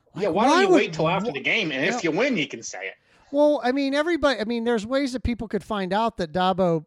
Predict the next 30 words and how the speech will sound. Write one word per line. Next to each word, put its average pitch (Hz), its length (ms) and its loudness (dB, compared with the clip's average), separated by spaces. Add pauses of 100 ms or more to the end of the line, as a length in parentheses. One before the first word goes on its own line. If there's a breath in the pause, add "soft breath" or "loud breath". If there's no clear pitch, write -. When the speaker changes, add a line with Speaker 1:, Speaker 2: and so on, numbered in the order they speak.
(100)
Speaker 2:
marked 175 480 -4
Ohio 170 400 -2
State 190 360 -4
as 147 140 -6
the 156 80 -8
eleventh 160 460 -6
banked 156 240 -6 (440 soft breath)
best 190 240 0
team 196 180 -2
in 170 80 -4
the 156 80 -6
country 190 420 -4
on 151 100 0
his 131 120 -8
ballot. 160 440 -4 (720)
Uh, 160 380 -2
you 190 140 -2
know, 160 180 0
going 170 360 2
into, 147 600 -4 (760)
because 185 420 0
that 240 280 4
was 285 140 0
the 233 80 0
one, 226 340 0 (280 soft breath)
that 269 220 2
was 294 140 -2
the 269 80 -4
one 226 280 0
ballot 190 460 0